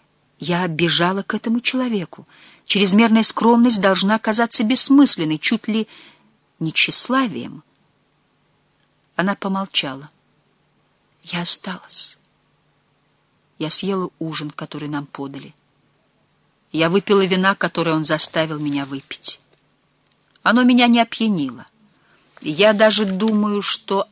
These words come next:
оно позволило мне ещё яснее видеть. Скажите, так бывает? Она едва заметно повернула голову, ожидая ответа, словно Чарльз мог исчезнуть,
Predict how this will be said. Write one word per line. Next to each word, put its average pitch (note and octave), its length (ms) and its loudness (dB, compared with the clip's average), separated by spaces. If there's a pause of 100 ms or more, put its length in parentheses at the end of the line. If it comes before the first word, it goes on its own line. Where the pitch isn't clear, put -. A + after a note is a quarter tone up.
оно F#3+ 320 0
позволило F#3 800 0
мне F#3 360 -2
ещё F3+ 420 -2
яснее F#3 580 0
видеть. F3 540 -6 (2250)
Скажите, G3+ 440 -4
так D#3+ 180 -8
бывает? F#3 400 -6 (1900)
Она F3+ 200 0
едва F#3+ 240 2
заметно F#3+ 380 -2
повернула F#3 440 -4
голову, F#3+ 340 0
ожидая D3+ 400 -6
ответа, D3+ 480 -8 (400)
словно F3 340 0
Чарльз A3 480 0
мог - 560 -6 (160)
исчезнуть, F#3+ 720 0